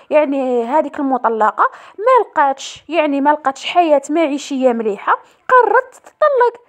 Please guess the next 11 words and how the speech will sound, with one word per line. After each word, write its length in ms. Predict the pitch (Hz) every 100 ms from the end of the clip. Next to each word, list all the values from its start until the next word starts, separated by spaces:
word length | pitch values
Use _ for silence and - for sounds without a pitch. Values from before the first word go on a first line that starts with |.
| _ _ 349
يعني 260 | 359 392
ما 100 | 392
بغاش 280 | 320 440 427
تعيش 300 | - 403 -
في 100 | 403
الدل. 240 | 262 311 302 - - -
على 160 | 359
خاطر 260 | 403 403 381
شوفوا 360 | - 381 - 254
كاين 460 | - 427 370 339 294
واحد 760 | 294 - 285 262 311 269 220